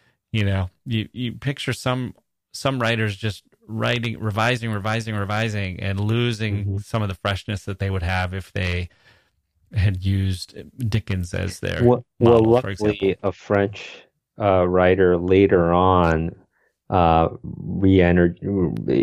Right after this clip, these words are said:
Speaker 2: re-energizes, uh, the literary
Speaker 1: Oh,
Speaker 2: landscape
Speaker 1: is
Speaker 2: and
Speaker 1: that gonna be one of your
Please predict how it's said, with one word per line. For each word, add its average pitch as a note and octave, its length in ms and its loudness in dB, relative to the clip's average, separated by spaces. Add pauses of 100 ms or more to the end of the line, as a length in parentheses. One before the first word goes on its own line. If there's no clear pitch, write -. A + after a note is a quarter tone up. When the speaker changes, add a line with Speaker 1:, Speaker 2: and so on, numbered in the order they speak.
(240)
Speaker 2:
re-energizes, F2+ 1200 2 (680)
uh, E2 180 4
the E2+ 140 0
literary E2+ 400 6
Speaker 1:
Oh, E2 60 2
Speaker 2:
landscape E2+ 520 2 (100)
Speaker 1:
is E2 140 -2
Speaker 2:
and G#2+ 40 -2
Speaker 1:
that G#2+ 120 -2
gonna A2 160 -2
be G#2 120 -4
one G2+ 160 -4
of G2+ 60 -4
your G2+ 120 -4